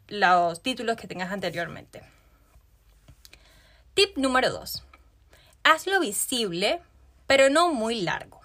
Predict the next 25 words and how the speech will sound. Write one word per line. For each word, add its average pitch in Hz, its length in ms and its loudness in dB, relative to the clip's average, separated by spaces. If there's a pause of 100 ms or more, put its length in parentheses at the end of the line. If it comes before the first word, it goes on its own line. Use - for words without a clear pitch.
(1500)
Tu 269 180 -2
nombre 254 880 0 (240)
debería 226 580 -2
ser 240 380 -4
lo 220 260 -2
primero 262 720 -4
que 240 100 -2
el 226 80 -2
reclutador 202 920 0
o 214 140 -2
gerente 202 640 -6
nota 220 500 -4 (580)
cuando 247 280 4
tiene 240 280 -2
tu 285 180 -8
currículo 233 760 -6 (120)
enfrente 185 640 -6
de 170 140 -6
ellos. - 480 -12 (2000)
Aún 330 280 4
siendo 339 300 -2
importante 220 920 -2 (760)
que 262 120 0
lo 233 140 4
hagas 254 360 6